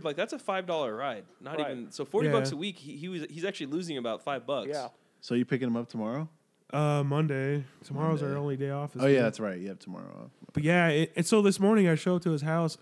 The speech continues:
Speaker 3: like, so the night before, I'm like, "Hey, send me your address," 'cause I forgot how to get there already.
Speaker 1: Can
Speaker 3: And,
Speaker 1: I
Speaker 3: uh,
Speaker 1: interject and say that since this started, this has been giving me anxiety.
Speaker 2: Yes, same.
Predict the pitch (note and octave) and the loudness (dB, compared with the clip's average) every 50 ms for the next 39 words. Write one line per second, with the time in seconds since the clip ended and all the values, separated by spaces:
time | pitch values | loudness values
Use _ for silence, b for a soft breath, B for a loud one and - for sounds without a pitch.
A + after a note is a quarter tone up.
0 | - - - D3 E3+ E3 D3 - _ b b b b b b b b b b b | -18 -10 -4 0 0 0 0 -2 _ b b b b b b b b b b b
1 | - - - G#3+ G#3+ G3+ F#3+ - - - _ _ _ _ _ _ - E3 F3+ G3+ | -4 2 6 6 8 6 6 4 0 -10 _ _ _ _ _ _ -4 0 2 4
2 | A3+ B3 A3+ G3+ - A#3 A3 G3 F#3 E3+ E3 F#3+ F#3+ F#3 F3+ - G3+ A3 A3+ G3 | 4 4 2 0 0 0 2 2 2 2 4 4 4 4 4 2 2 2 2 2
3 | E3+ D#3+ E3+ E3+ D#3+ E3 D#3+ D3+ D#3 D#3 D#3+ D#3 - D#3+ D#3 D#3+ D#3 D#3 D3 C3+ | 2 2 2 2 2 2 0 0 0 -2 -4 -4 -4 -4 -4 -4 -2 -2 -4 -4
4 | D3 D3 C#3+ D3+ D3 D3 C#3+ C#3+ D3 D3 D3+ D3+ D3 D3 - - - F#3+ G#3 D3 | -4 -6 -6 -6 -6 -6 -6 -6 -4 -4 -4 -4 -6 -6 -6 -4 -2 -2 0 0
5 | D3 D3 D3+ E3+ F3+ F3+ G3+ G3 E3 C#3+ D#3 D#3+ E3 E3+ E3+ D3+ - D#3 D#3 D3+ | -2 -4 -4 -4 -4 -2 -2 -2 -2 0 -2 -2 -2 -4 -8 -6 -4 -4 -2 0
6 | D3 C3+ - - b b b b b b - - G#3 A#3+ A#3+ A#3+ B3+ A3+ G3 - | -2 -2 -4 -6 b b b b b b -4 -2 0 0 -2 -2 -6 -6 -4 -2
7 | - E3 F3 F#3 G3+ G#3 G3 b b b b b b - F3 C#4 C4+ D4+ B3 G#3 | 0 0 2 2 0 -2 -4 b b b b b b -6 -6 -4 -2 -4 -4 -4
8 | A#3 G#3 E3+ D#3+ F3+ F3+ F3 D3 A#2+ B2 C#3+ E3 D#3+ C#3+ C3+ B2 A#2 A2 A#2 - | -4 -2 0 0 0 2 0 0 -2 -2 -2 0 0 0 0 -2 -4 -4 -2 0
9 | D3+ C#3+ G2+ G2+ G2 - - - - - C#3 C3+ C3 C3 | 0 0 0 -4 -10 -14 -18 -14 -8 -8 -6 -6 -8 -10